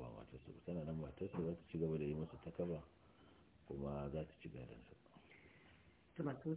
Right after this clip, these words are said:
Speaker 2: sauraron mu da kallon mu, kuna tare da shirin Fatoyin Rahama ne daga gidan rediyo talab-, da talabijin na Rahma. Kuma muna tare da shi malamin mu a Doktor Sheikh Muhammad Sani Umar Jallo, babban malami a tsangar nazarin shari'a da addinin musulunci ta Jami'ar Bayero da ke nan Kano, wanda yake amsa waɗannan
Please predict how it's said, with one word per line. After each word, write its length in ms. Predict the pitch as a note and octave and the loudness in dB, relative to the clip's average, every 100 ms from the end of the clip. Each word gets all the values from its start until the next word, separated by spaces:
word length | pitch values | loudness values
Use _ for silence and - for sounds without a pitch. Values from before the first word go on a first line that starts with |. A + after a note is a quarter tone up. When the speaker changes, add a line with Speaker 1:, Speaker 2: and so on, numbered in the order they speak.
| D#3+ | 2
Speaker 2:
sauraron 300 | B2+ C3 C#3+ | 0 2 2
mu 60 | C3 | 4
da 160 | B2 A2+ | 4 2
kallon 240 | B2 C#3 D3 | 0 2 2
mu, 80 | |
kuna 240 | B2 B2 A#2+ - | 2 0 0 0
tare 200 | A2+ A2+ | -2 0
da 240 | A2 G2+ F#2 - | 0 0 -2 -4
shirin 480 | C3 A#2+ A2 G2+ F#2+ - | -4 -2 -2 -4 -4 -6
Fatoyin 240 | - A#2+ | -2 0
Rahama 260 | A#2+ A#2 A2 | 0 0 2
ne 200 | E3 A3 - | 2 2 -4
daga 160 | A#2+ A#2+ | -4 -2
gidan 480 | A2+ C3+ C3 C3 B2 | -2 -2 0 0 2
rediyo 400 | B2+ B2 B2+ A2+ A#2 | 2 2 0 0 -2
talab-, 160 | A2 | -4
da 140 | G#2+ G#2 | -4 -4
talabijin 440 | B2 A2 A2 A2 | -2 -2 -2 -4
na 140 | G#2 G#2+ | -2 -4
Rahma. 320 | A#2 D#3 D#3+ F3+ - - - - | 0 4 4 2 -8 -18 -18 -8
Kuma 160 | B2+ C#3 | -2 0
muna 100 | B2+ | 0
tare 200 | A2 A#2 | 0 0
da 200 | A#2 A2+ G#2 | 2 0 -2
shi 160 | - A#2 | -4 -4
malamin 400 | A2 A2+ A2 C3 | -2 0 0 -2
mu 80 | B2+ | -2
a 100 | G#2 | -4
Doktor 400 | G#2 - B2 A2+ - | -8 -4 -2 -2 -4
Sheikh 160 | A#2+ G#2+ | -8 -8
Muhammad 320 | - A#2+ A2+ A2 | -4 -4 -4 -6
Sani 140 | G#2+ | -4
Umar 160 | G#2+ G#2+ G#2+ | -4 -4 6
Jallo, 400 | - - D#3 F#3 | 8 8 2 0
babban 220 | B2 A#2 E3 | -2 4 6
malami 220 | E3 C#3 | 6 4
a 40 | |
tsangar 260 | B2+ A2+ A#2 | 2 0 2
nazarin 260 | A#2 A2 A#2 - | 2 0 -4 -2
shari'a 240 | A#2+ A2 | 0 0
da 80 | G#2+ | -2
addinin 320 | A2 A#2+ A#2 | -4 -2 -2
musulunci 420 | - D#3 E3 D#3 | -2 -2 0 -2
ta 200 | - - | -4 -4
Jami'ar 320 | D#3+ E3 E3+ B2+ | 0 4 4 4
Bayero 220 | A#2+ A#2+ | 2 0
da 80 | - | -2
ke 260 | - A2 | -6 -6
nan 140 | G#2+ A2 | -6 -6
Kano, 200 | A2 B2+ | -4 0
wanda 160 | A#2 G2+ | 0 -2
yake 220 | A2 A#2 | -6 -8
amsa 240 | A2+ A2+ A2+ | -8 -8 -8
waɗannan 400 | G2+ G#2 G#2+ | -8 -6 -6